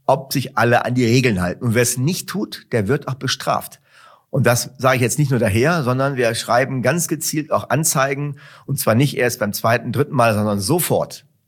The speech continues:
Wir erteilen Platzverweise und es werden Strafanzeigen gestellt. Mindestens zweihundert Euro kostet ein Verstoß gegen dieses Versammlungsverbot, gegen die Kontaktsperre zu verstoßen. Zweihundert Euro,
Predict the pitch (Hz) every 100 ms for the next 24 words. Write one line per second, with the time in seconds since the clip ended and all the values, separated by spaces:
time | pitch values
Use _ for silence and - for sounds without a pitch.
0 | _ 202 185 104 - - 101 95 - 151
1 | - 151 135 135 127 139 135 - - -
2 | _ _ 113 123 123 - _ - 92 98
3 | - - 98 139 - 127 123 117 113 104
4 | - 107 110 107 - - _ - 104 147
5 | 156 147 135 - - - 143 160 160 -
6 | 127 123 123 - 123 127 - 110 104 101
7 | - 110 110 - - 107 101 95 90 85
8 | 98 92 123 117 123 101 107 110 - -
9 | 104 104 107 104 113 107 - 87 76 -
10 | 139 - - - - 143 160 - 117 123
11 | 175